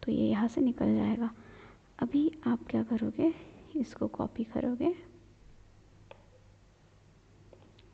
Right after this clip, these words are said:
simply copy it and आपके P tag पे उसको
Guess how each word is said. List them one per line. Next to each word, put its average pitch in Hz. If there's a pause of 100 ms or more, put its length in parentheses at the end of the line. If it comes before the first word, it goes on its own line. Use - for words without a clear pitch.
(280)
simply 220 (220)
copy 254
it - (1120)
and 220
आपके 226 (1800)
P 254
tag 214
पे -
उसको 349